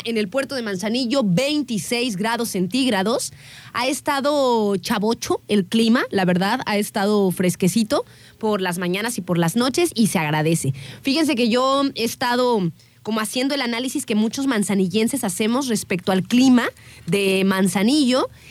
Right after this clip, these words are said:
Y creo yo, pequeños, que lo que es enero y febrero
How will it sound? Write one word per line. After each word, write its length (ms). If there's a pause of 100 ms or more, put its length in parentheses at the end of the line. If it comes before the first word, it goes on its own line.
(120)
Y 160
creo 280 (180)
yo, 180
pequeños, 680
que 460 (300)
lo 180
que 100
es 140
enero 480
y 140
febrero 540